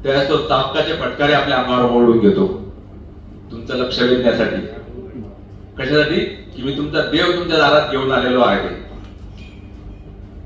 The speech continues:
मसनजोगी म्हणजे स्मशान जोगी किंवा स्मशान योगी असं करणं म्हणजे ते आहे. काय काम होतं याचं? तर त्या काळामध्ये प्रत्येक शरीराची,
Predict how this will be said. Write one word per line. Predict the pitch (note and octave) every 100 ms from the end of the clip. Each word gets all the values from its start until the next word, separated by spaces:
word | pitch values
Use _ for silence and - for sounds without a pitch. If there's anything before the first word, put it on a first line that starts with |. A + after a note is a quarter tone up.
| - - - - - - -
मसनजोगी | C#3+ G3 G3 F#3+ F3+ D#3 G#2 G#2+
म्हणजे | B2+
स्मशान | C3+ D3 D3 F3 F3
जोगी | D3+ D3+ D#3+ D3 A#2 - -
किंवा | C3+
स्मशान | C3 C#3+ C#3+ D3+ C#3+
योगी | C3+ C3 D3 B2 - - - - -
असं | A#2+ C3+
करणं | B2 A#2
म्हणजे | A2+ A2+ A#2
ते | A#2+
आहे. | - - - - - - -
काय | D#3 E3
काम | E3 C#3
होतं | A#2
याचं? | G#2 G2 F#2 - - - - - -
तर | A2+
त्या | C3+ B2+
काळामध्ये | C3 A#2+ C3 D3 F#3
प्रत्येक | - - - B2 D3 D3
शरीराची, | - B2+ C#3 D3 D#3 F#3 G3 -